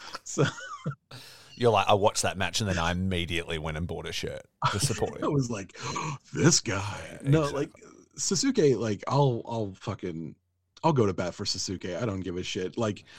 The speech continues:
Speaker 2: It's a
Speaker 1: Sasuke
Speaker 2: different
Speaker 1: versus
Speaker 2: time.
Speaker 1: Liger from the Super J Cup ninety-four is
Speaker 2: Mm-hmm.
Speaker 1: one of my favorite matches of all time.
Speaker 2: Yeah.
Speaker 1: Uh, like, when, when, uh, how we met,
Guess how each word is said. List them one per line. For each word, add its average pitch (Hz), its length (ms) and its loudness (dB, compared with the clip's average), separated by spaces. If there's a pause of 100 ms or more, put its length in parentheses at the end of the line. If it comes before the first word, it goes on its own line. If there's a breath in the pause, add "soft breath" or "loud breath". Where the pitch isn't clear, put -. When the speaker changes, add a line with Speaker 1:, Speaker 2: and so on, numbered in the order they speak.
Speaker 2:
It's - 120 -4
a - 60 4
Speaker 1:
Sasuke 151 200 8
Speaker 2:
different 123 280 6
Speaker 1:
versus 107 180 -6
Speaker 2:
time. 95 120 -2
Speaker 1:
Liger 104 220 0
from 107 180 0
the 95 80 -2
Super 104 280 0
J 95 180 -2
Cup 107 180 -4
ninety-four 95 640 -2
is 95 200 -4
Speaker 2:
Mm-hmm. - 340 -14
Speaker 1:
one 117 100 2
of 101 60 -2
my 90 100 -2
favorite 87 340 -4
matches 87 320 -8
of 85 80 -6
all 78 140 -4
time. 76 320 -8 (120)
Speaker 2:
Yeah. - 120 -20 (400)
Speaker 1:
Uh, 101 180 0
like, 113 260 2 (280 loud breath)
when, 131 220 8 (100)
when, 123 420 6
uh, - 80 0 (140)
how - 280 -2
we 131 200 6
met, 196 240 0